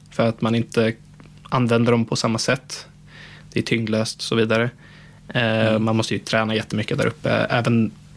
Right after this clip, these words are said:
Speaker 1: benen i kroppen blir tydligen svagare. Och synen kan också försämras.
Speaker 2: Visst gjorde de lite tester på de här astronauttvillingarna?
Speaker 1: Exakt.
Speaker 2: Eh, för att liksom typ, eh, ja, men det var ju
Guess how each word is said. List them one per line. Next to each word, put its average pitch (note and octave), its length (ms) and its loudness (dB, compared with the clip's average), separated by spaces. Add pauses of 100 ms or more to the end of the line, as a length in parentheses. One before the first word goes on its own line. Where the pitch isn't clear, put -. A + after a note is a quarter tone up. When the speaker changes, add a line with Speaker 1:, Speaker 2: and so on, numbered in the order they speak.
(480)
Speaker 1:
benen B2 640 2
i C#3+ 200 2
kroppen - 520 -6 (240)
blir A#2 380 0
tydligen - 280 -4
svagare. A#2+ 500 0 (640)
Och - 260 -4 (120)
synen G#2+ 560 0
kan F#2+ 140 -4
också - 220 -2
försämras. - 540 -4 (140)
Speaker 2:
Visst B2+ 240 0
gjorde B2 200 0
de C3 180 2
lite D3 200 -4
tester - 500 -2
på B2+ 400 2
de A#2 140 0
här G#2+ 260 2
astronauttvillingarna? A2 1120 0 (960)
Speaker 1:
Exakt. - 340 -2
Speaker 2:
Eh, G2+ 340 -2
för - 200 0
att G2 100 0
liksom F#2+ 300 0
typ, F#2 400 -2
eh, F#2+ 520 0 (280)
ja, G#2+ 120 0
men G2+ 160 0
det G#2 80 -2
var G#2+ 80 4
ju G#2 180 0